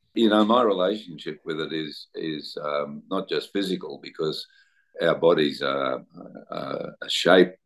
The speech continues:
by our origins in the forest, but of course we all relate to it. Everybody loves seeing big trees and forests and, and the flowers and in the forest and the wildlife that's in there. It's a spiritual uplift for us all,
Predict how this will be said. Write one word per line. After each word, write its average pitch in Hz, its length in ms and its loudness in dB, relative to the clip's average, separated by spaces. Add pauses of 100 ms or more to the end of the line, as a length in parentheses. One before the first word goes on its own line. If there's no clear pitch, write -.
by 69 220 2
our 67 360 2
origins 76 540 0
in 67 120 -6
the 67 140 -10
forest, 87 420 4
but 76 200 2 (340)
of - 60 -6 (100)
course 113 180 4
we 92 120 6
all 78 180 4
relate 82 440 0
to 69 100 -4
it. - 100 -10 (220)
Everybody 95 440 2
loves 65 320 -6
seeing 69 380 -6 (240)
big 78 240 -2
trees 76 400 0
and 67 180 -12
forests 78 540 2
and, - 180 -12 (180)
and 78 200 2
the - 80 -4
flowers 78 460 2
and 71 180 -8 (400)
in 82 160 0
the 73 100 -4
forest 76 460 0
and 69 200 -8
the 69 500 0
wildlife 78 520 2
that's 73 200 -6
in 98 120 -2
there. 65 240 0
It's 80 280 -2
a 73 100 -14
spiritual 101 720 2
uplift 90 460 0
for 71 160 -6
us - 120 -10
all, 92 340 0